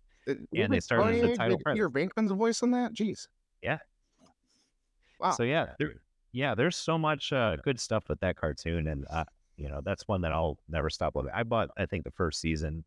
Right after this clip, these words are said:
Speaker 2: and I watch it on my Xbox once in a while. I mean, it doesn't, like, as far as, uh, the animation goes, uh, it came out in the late eighties, early nineties, I think,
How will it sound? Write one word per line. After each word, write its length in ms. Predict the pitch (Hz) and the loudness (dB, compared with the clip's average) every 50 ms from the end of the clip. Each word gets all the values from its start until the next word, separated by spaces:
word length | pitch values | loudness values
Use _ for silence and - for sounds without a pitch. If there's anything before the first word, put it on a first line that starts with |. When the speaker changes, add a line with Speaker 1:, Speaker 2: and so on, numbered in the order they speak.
| _ 71 | _ -8
Speaker 2:
and 100 | 69 73 | -6 -4
I 140 | 76 76 73 | -4 -4 -4
watch 320 | 71 78 78 71 - - | -2 -2 -2 -2 -2 -4
it 40 | 73 | -6
on 60 | 76 | -4
my 100 | 82 78 | -4 -4
Xbox 480 | 78 76 - - - 73 73 71 - - | -4 -4 -6 -4 -4 -4 -4 -4 -6 -10
once 220 | 69 64 - - | -10 -10 -10 -10
in 80 | 67 69 | -8 -4
a 20 | |
while. 280 | 76 78 73 71 71 - _ _ _ _ _ _ _ _ _ _ _ _ _ _ _ _ | -4 -2 -2 -4 -6 -8 _ _ _ _ _ _ _ _ _ _ _ _ _ _ _ _
I 40 | - | -2
mean, 120 | 165 180 165 | 0 2 2
it 100 | 160 151 | 2 2
doesn't, 380 | 196 190 170 180 165 135 - - | 2 2 2 4 2 0 0 0
like, 180 | 131 131 113 - - - _ _ _ | 0 0 0 -2 -4 -12 _ _ _
as 140 | 123 113 - | -2 -2 0
far 220 | - 151 143 139 131 | 2 2 2 4 4
as, 220 | 127 117 - - | 4 2 2 2
uh, 340 | 123 113 101 92 85 80 82 71 67 - _ _ _ _ _ _ | 2 2 4 4 4 2 2 0 -4 -10 _ _ _ _ _ _
the 120 | 110 117 | -2 -2
animation 440 | 120 110 98 87 90 117 - - 156 | 0 0 0 0 -2 -2 -2 -2 0
goes, 360 | 160 170 180 180 180 - - - _ _ _ _ _ _ _ _ - | 0 2 2 2 0 -2 -6 -10 _ _ _ _ _ _ _ _ -4
uh, 280 | 101 98 90 85 80 - | -2 0 0 0 0 -2
it 80 | - - | -4 -6
came 220 | - 143 139 131 | -6 -4 -4 -2
out 240 | 127 131 139 - - - | 0 0 -2 -2 -4 -6
in 80 | 104 | -2
the 260 | 104 101 101 98 98 95 | 0 2 2 2 2 2
late 280 | 85 85 110 131 - - | 0 0 -2 -2 -2 -2
eighties, 320 | 120 127 131 139 135 135 | -2 0 2 2 2 2
early 240 | 120 117 123 120 101 | 2 2 2 2 0
nineties, 400 | 101 95 120 143 160 165 151 165 | 0 -2 -2 0 0 0 0 0
I 80 | 160 | -2
think, 340 | 156 - 175 185 190 - - | -2 0 -2 -2 -2 -4 -8